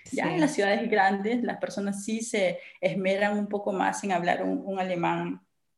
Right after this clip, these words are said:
Speaker 1: más estándar.
Speaker 2: Mm, bueno, eh, yo sé que tú en un video tuyo mencionaste que la primera vez que tú llegaste a Alemania fue muy traumático porque no te perdiste el vuelo,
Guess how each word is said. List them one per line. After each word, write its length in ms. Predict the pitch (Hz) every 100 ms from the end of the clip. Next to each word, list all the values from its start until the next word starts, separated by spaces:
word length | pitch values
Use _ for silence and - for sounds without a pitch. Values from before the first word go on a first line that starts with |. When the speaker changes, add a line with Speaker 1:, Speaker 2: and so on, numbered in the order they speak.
| _ _ -
Speaker 1:
más 200 | - -
estándar. 680 | 175 - 170 165 - - _ _ _ _ _ _ -
Speaker 2:
Mm, 920 | 190 165 165 175 180 175 139 160 160
bueno, 640 | 160 160 165 160 151 170 -
eh, 420 | 175 170 165 165 165
yo 100 | 196
sé 180 | - 262
que 100 | 247
tú 320 | - 233 214 208 170 - _ _ - -
en 120 | 220 202
un 100 | 208
video 420 | 196 185 185 - - -
tuyo 280 | 202 190 180
mencionaste 680 | 175 180 170 170 180 - 175
que 440 | - 180 165 170 - - - -
la 140 | 185
primera 340 | 175 185 185 190
vez 200 | 185 -
que 100 | 190
tú 120 | 185
llegaste 500 | 180 175 175 - 190
a 40 |
Alemania 640 | 175 165 160 165 160 160 170
fue 240 | - 170
muy 180 | 175 175
traumático 800 | - 190 165 156 165 180 - 160
porque 360 | - 156 - 165
no 640 | 165 170 170 170 170 165 - _ _ _
te 120 | 180
perdiste 460 | 180 180 170 180 190
el 100 | 180
vuelo, 960 | 175 175 170 165 165 165 160 160 160